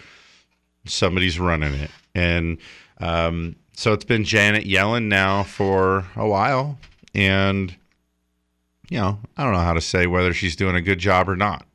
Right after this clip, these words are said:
I, I'm not even qualified to say so. Um, but I'll tell ya, a couple of the things that she came in and started talking about were probably not on my radar, and I, and I would suspect not on many people's. I mean,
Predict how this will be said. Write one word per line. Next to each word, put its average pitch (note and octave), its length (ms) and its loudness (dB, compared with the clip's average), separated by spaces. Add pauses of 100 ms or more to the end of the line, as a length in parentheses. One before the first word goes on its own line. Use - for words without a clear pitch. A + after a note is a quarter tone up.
I, F2 120 -2
I'm F#2+ 300 -4
not F2 180 0
even F2 200 -2
qualified F2+ 500 0
to E2+ 60 -4
say G2 220 -2
so. G2 380 0 (720)
Um, F2 440 0
but C#3 380 2 (260)
I'll A2+ 100 0
tell D#3 300 2
ya, G#2 240 2 (640)
a A2 80 2
couple D3 400 2
of C3+ 80 -2
the C3+ 100 0
things C3+ 460 -2
that G#2+ 260 0
she C#3 560 0
came A#2 340 -2
in A#2 160 -2
and A2 100 -4
started G2 300 -2
talking D3+ 380 -2
about F#2+ 580 2
were A#2+ 520 0 (240)
probably D4+ 300 -2
not C3+ 240 2
on C#3 160 2
my B2+ 140 2
radar, G2+ 600 0
and G2+ 140 -2
I, G#2+ 60 2
and A2+ 220 0
I A#2+ 60 2
would B2 140 0
suspect - 560 -4
not G#2 220 2
on F#2+ 340 0
many G2 280 0
people's. F2+ 520 -4
I - 20 -4
mean, F2+ 260 -4